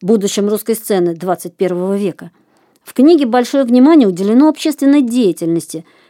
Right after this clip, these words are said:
великой русской певицы, энтузиаста и подвижницы русской сцены. Книга иллюстрирована фотографиями из личного архива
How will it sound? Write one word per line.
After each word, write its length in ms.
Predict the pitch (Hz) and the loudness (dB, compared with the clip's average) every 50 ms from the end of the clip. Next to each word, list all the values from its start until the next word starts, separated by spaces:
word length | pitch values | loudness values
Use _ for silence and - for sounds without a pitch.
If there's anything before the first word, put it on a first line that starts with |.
| _ - | _ -8
великой 440 | - 170 214 220 202 180 - 185 196 | -4 0 0 0 0 0 -4 -4 -4
русской 260 | 208 208 - - 226 | -4 -4 -4 -6 -8
певицы, 540 | 214 - 233 226 202 185 - - - - - _ _ _ _ _ | -6 -4 -6 -4 -4 -6 -10 -10 -14 -16 -16 _ _ _ _ _
энтузиаста 840 | - 208 202 190 - 185 160 156 170 185 214 269 302 294 - - 262 254 _ _ _ _ - | -6 -6 -4 -2 -4 -4 -2 -2 -2 0 0 0 -2 -4 -6 -8 -8 -8 _ _ _ _ -4
и 80 | - 330 | -4 -4
подвижницы 760 | - 359 339 247 185 175 202 208 202 220 247 254 254 - 254 | -2 -2 -2 -2 -2 -4 -4 -2 -2 0 -2 -2 -2 -2 -4
русской 300 | 214 180 160 - - 202 | -4 -4 -8 -10 -10 -12
сцены. 480 | 202 - - - 156 156 156 165 175 _ _ _ _ _ _ _ _ _ _ _ _ | -12 -12 -14 -16 -16 -14 -14 -16 -18 _ _ _ _ _ _ _ _ _ _ _ _
Книга 400 | - 214 220 240 294 311 226 214 | -2 2 4 4 4 4 4 2
иллюстрирована 760 | 196 190 190 214 214 - - 247 269 247 226 214 208 202 190 | 2 2 0 -2 -6 -4 -4 -2 0 0 0 0 0 -2 -2
фотографиями 880 | 175 - 185 - 196 185 185 214 240 254 247 - 208 190 185 185 185 185 - | -4 -6 -6 -4 -4 -4 -2 -2 -2 -2 -2 -2 -4 -2 -2 -2 -4 -4 -6
из 140 | - 240 233 | -6 -4 -2
личного 480 | 247 254 240 - - 220 202 185 180 175 | -2 -4 -4 -4 -4 -6 -4 -4 -4 -4
архива 640 | - - 185 180 - - - 320 320 294 302 | -4 -6 -8 -8 -6 -4 -2 -2 0 0 -2